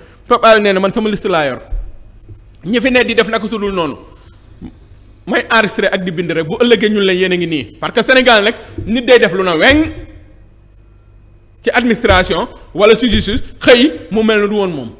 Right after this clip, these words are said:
Xam nga ni korog la xew ca tribunal, ay pancarte yoo xam ne kenn mësu ko gis, ñu naan affiché woon nañ ko kër Ousmane, ka affiché woon nañ ni kërëb kërëb ngay, après yow tu te poses des questions, kii def lii lan la ci jublu, parce que moom bu dee ni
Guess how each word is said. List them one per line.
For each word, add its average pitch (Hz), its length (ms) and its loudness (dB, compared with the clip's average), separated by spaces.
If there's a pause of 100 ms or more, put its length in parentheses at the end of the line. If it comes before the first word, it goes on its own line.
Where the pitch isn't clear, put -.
(1120)
Xam 285 180 2
nga 262 80 4
ni 233 80 0
korog 220 240 0
la 214 80 2
xew 214 180 -2
ca 196 140 -2
tribunal, 156 440 -6 (1200)
ay - 240 2
pancarte - 640 -2 (260)
yoo 233 140 2
xam 247 140 -2
ne 202 60 -2
kenn 269 220 0
mësu 240 200 0
ko 208 160 2
gis, 180 180 -12 (260)
ñu 240 120 0
naan 226 200 2
affiché 208 300 -2
woon 196 220 2
nañ 196 100 -6
ko 175 120 -4
kër 202 180 -6
Ousmane, 175 240 -6
ka - 140 0
affiché 214 260 0
woon 233 80 -2
nañ 185 100 -4
ni 180 80 -6
kërëb - 480 -6
kërëb 440 180 2
ngay, 349 240 2
après 415 240 2
yow 330 120 4
tu 349 100 -6
te 392 80 4
poses 392 200 4
des 311 120 -2
questions, 254 260 0
kii 330 160 -2
def 269 160 4
lii 214 160 -6 (220)
lan 262 220 2
la 311 120 2
ci 269 120 -6
jublu, 185 280 -2 (840)
parce 330 140 2
que 349 140 2
moom 220 180 0
bu 277 100 -2
dee 311 100 2
ni 208 160 -4